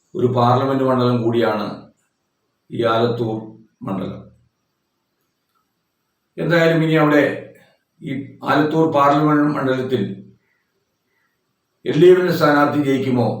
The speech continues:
അതോ യു ഡി എഫിന്റെ സ്ഥാനാർത്ഥി ജയിക്കുമോ എന്നുള്ള കാര്യങ്ങളെക്കുറിച്ച് നമുക്ക് ജ്യോതിഷപരമായിട്ട് ചിന്തിച്ചു നോക്കാം.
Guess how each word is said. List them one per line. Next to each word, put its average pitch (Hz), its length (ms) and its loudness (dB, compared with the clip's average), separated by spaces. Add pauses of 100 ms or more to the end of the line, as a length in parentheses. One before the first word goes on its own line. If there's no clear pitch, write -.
(580)
അതോ 135 160 0 (160)
യു 156 140 6
ഡി 180 100 8
എഫിന്റെ 160 280 2
സ്ഥാനാർത്ഥി 139 480 0
ജയിക്കുമോ 123 380 0 (1000)
എന്നുള്ള 143 340 2 (100)
കാര്യങ്ങളെക്കുറിച്ച് 135 720 0
നമുക്ക് 117 300 -2 (1200)
ജ്യോതിഷപരമായിട്ട് 139 1080 0 (240)
ചിന്തിച്ചു 117 280 -4 (120)
നോക്കാം. - 280 -14